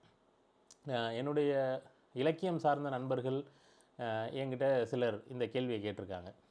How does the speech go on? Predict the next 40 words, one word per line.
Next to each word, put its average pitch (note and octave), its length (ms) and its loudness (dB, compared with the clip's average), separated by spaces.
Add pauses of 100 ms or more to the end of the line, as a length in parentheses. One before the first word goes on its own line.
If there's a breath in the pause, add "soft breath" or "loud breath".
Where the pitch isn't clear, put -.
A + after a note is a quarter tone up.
(460 soft breath)
ஆ, G2 280 -6
எப்படின்னா, B2 300 -4
அந்த B2 280 -2
பராசக்தி A#2 460 0
படத்துல G#2 560 -4
சிவாஜி B2+ 380 0
கணேசன்கிட்ட, G2+ 880 -6 (100)
<laughs> - 0 -
கணேசன் A2 560 -2
வந்து G#2+ 200 -2
ஒரு G#2+ 180 2
வக்கீல்கிட்ட A2 380 -6
கேட்பார் G2+ 320 -6
இல்லையா, G2 280 -4 (180)
"உனக்கே B2+ 340 -2
நக்கரை?" G#2+ 460 -6 (320 loud breath)
அந்த A#2 220 -4
மாதிரி A#2+ 320 -2
வந்து A2+ 180 -4
ஒரு G2+ 140 -2
கேள்வி. G2 360 -8 (460 loud breath)
"நீ E3+ 200 2
ஏன் F#3 160 4
இதை D3+ 140 2
வந்து C#3 200 -4
தொடர்ந்து B2+ 360 0
எழுதிக்கிட்டே A#2 280 -2
இருக்க? F#2+ 440 0 (280)
இதற்கும் D3 360 2
உனக்கும் C3 260 -2
என்ன A#2 140 -4
சம்பந்தம்? G2 360 -6
நீ A2+ 80 -8
வந்து C#3 280 -2
ஒரு C3 140 2
இலக்கியத்துல B2 440 -2
இயங்கக்கூடிய G2 500 -4
ஆளு. F2+ 300 -4 (320 loud breath)
Of B2 100 2
course, D3 180 6